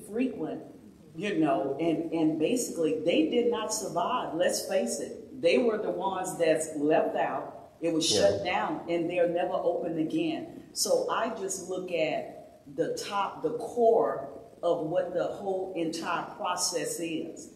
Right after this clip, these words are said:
Speaker 2: Yeah.
Speaker 1: And for me, in my opinion, the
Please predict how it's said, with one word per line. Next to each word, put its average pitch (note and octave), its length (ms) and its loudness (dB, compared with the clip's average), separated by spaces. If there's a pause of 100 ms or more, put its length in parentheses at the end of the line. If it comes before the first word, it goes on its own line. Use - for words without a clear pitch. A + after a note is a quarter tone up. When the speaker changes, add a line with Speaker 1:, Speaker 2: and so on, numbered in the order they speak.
(120)
Speaker 2:
Yeah. F#2 140 0
Speaker 1:
And E3+ 440 4
for D3 240 6
me, E3+ 600 0
in D3 160 0
my F#3 280 0
opinion, - 720 -4 (360)
the E3+ 100 0